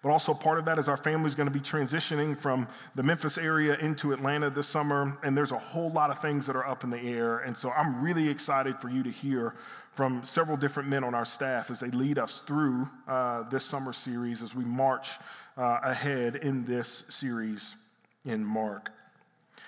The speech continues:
We're gonna be in Mark chapter seven, verses twenty-four through twenty-nine.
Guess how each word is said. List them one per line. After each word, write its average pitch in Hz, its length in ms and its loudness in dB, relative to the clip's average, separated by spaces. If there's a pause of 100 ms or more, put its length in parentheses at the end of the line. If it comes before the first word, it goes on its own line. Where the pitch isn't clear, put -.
(340)
We're 143 80 4
gonna 180 120 8
be 180 120 4
in 147 80 6
Mark 170 200 6
chapter 165 300 2
seven, 143 400 2
verses 139 360 0
twenty-four 156 840 2 (1120)
through 135 180 -4
twenty-nine. 139 960 2